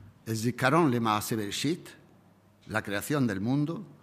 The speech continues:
y el Zecher Litzi-, y recordará Zecher Litziat Mitzrayim, la salida de Egipto. Son las dos cosas que es pilares de, eh, de, del judaísmo.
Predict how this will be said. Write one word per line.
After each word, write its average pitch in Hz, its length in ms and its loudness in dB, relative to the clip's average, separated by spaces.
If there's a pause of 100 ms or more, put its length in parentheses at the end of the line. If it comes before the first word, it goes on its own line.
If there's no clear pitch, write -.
(380)
y 117 100 2
el 120 140 2
Zecher 175 460 4
Litzi-, 123 360 -2
y 110 140 4
recordará 117 760 0 (160)
Zecher 170 540 2
Litziat 123 500 2
Mitzrayim, 95 600 -2 (540)
la 110 180 2
salida 123 440 -2
de 107 140 -4
Egipto. - 460 -14 (480)
Son 156 260 8
las 123 160 4
dos 175 200 2
cosas 185 500 -2 (720)
que 139 240 4
es 156 200 -4 (460)
pilares 160 680 8 (500)
de, 117 720 -2
eh, 101 640 -6
de, 98 300 -6
del 110 280 -2
judaísmo. 107 680 0